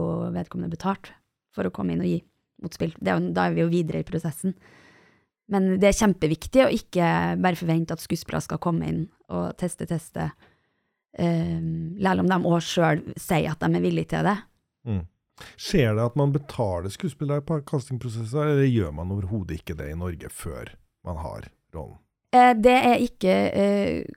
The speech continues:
Speaker 1: kutyme. Det er veldig sjelden det blir, eh, et tema, men jeg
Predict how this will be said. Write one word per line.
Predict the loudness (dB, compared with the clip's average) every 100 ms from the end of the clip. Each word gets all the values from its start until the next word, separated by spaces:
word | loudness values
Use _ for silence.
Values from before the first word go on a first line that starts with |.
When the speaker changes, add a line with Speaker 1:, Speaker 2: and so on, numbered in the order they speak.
| _ _ _ -6
Speaker 1:
kutyme. | -2 2 4 4 4
Det | 4
er | 4
veldig | 2
sjelden | 0 2 2 2 0 2
det | 2 2
blir, | 2 2 2 2 -2 -6 _ _ _ _ _
eh, | 0 4 4 4 2
et | -2 -4
tema, | -2 2 4 2 2
men | 2 4 6 4 4 -2 _ _ _ _ _ _
jeg | -6